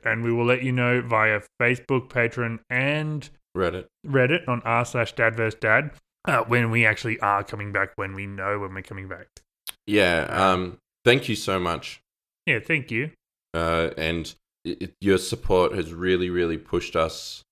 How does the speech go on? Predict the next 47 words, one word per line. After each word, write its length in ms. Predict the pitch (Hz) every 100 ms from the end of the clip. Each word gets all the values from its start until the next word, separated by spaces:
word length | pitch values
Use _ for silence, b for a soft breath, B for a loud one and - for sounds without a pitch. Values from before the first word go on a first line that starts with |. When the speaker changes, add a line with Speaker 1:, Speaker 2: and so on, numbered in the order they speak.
| -
Speaker 2:
to, 420 | 82 76 73 73 -
to 100 | 82
continue. 800 | - 87 - 95 101 123 131 127 _ _
It's 200 | - -
been 140 | 143 131
a 60 |
weird, 400 | 117 110 120 123
like, 440 | 104 101 90 - - _
background. 600 | - 107 101 - 107 82
Like, 220 | 101 110 120
we're 300 | 135 151 135
obviously 440 | 120 113 107 110
busy 380 | 85 101 92 90
people 580 | 98 92 87 82 82 - -
with 220 | 120 104
Speaker 1:
Yeah. 120 | 82
Speaker 2:
our 40 |
work, 500 | 82 117 120 117 -
with 280 | 98 87 -
raising 400 | 92 90 87 87
a 40 | 82
family, 680 | 92 85 85 85 82 80 - _ _ -
and 180 | 90
then 280 | 92 87 90
to 160 | - 95
have 260 | 95 90 87
that 200 | 87 -
extra 340 | 85 - 90
thing 220 | 82 90 82
in 140 | 80
the 60 | 80
background 560 | 90 87 - 85 82
going, 340 | 85 85 82 87
"No, 120 | 92
you 200 | 90 90
kinda 380 | - 110 113 120
have 380 | 90 95 92 -
to. 120 | 85
People 360 | - 92 92 87
are 40 |
paying 340 | - 85 82
you 120 | 82 82
to 140 | 143
do 280 | - 113 127
Speaker 1:
<laughs> 0 |
Speaker 2:
this." 440 | 87 82 80 - -
Speaker 1:
Yeah. 260 | 110 98